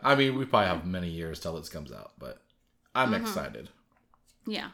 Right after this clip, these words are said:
Speaker 2: it sounds like something you would like.
Speaker 1: Yeah. I'm also excited for what Sony has been doing and is continuing to do. So they have announced a handful of PlayStation properties that are going to be turned into series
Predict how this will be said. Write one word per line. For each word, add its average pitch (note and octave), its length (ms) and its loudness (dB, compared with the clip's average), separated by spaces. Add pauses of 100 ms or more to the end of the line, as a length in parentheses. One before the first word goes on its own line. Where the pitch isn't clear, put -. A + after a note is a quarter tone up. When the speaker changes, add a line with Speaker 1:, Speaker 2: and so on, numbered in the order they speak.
Speaker 2:
it A3 140 -6
sounds F3 180 -2
like - 100 -14
something - 200 -14
you - 80 -16
would - 80 -20
like. - 300 -18
Speaker 1:
Yeah. - 120 -12 (1300)
I'm B2+ 140 6
also D#3 280 10
excited C#3 540 6
for C3+ 120 2
what B2 140 2
Sony C3+ 400 2
has A2+ 220 0
been A2 380 0 (140)
doing G#2+ 360 0
and G#2 120 -2
is F#2+ 200 -6
continuing A2+ 580 -4
to F#2+ 100 -6
do. F2 320 -4 (580)
So - 180 -4
they A#2 140 4
have A#2+ 140 2
announced D3 720 0
a G#2 160 0
handful B2+ 500 -2
of A#2 100 -2
PlayStation A#2+ 680 -4
properties G#2+ 800 0 (100)
that F#2 180 -2
are F#2+ 60 0
going G#2 140 -4
to G#2 60 -4
be G2+ 60 -6
turned A#2 220 -6
into G2 120 -6
series B2 600 -4